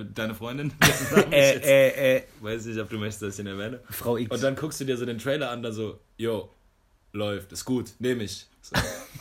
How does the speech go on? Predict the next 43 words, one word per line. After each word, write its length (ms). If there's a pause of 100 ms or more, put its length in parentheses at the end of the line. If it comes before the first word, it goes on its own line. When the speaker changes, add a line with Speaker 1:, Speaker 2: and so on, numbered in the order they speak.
(140)
Speaker 1:
<laughs> 560
Mach 200
ich. 180
Speaker 2:
Das 140
kann 140
ich 60
mir 100
gut 100
vorstellen. 400
Speaker 1:
Ja, 220
klingt 220
gut. 220 (480)
Also 200
das 100
Speaker 2:
Dann 100
so, 60
Speaker 1:
wär 80
Speaker 2:
ja, 60
Speaker 1:
der 80
Speaker 2:
Bruder, 140
Speaker 1:
Hammer. 100
Speaker 2:
das 180
war, 80
das 220
war 140
aber, 340
äh, 160
das 180
war 80
aber 380
Pilot 340
gute 220
Beziehung. 400
Wir 100
haben 100
ja 60
noch 200
ein 60
paar 140
andere 220
Piloten 380
rumliegen. 440
Speaker 1:
Pilot 80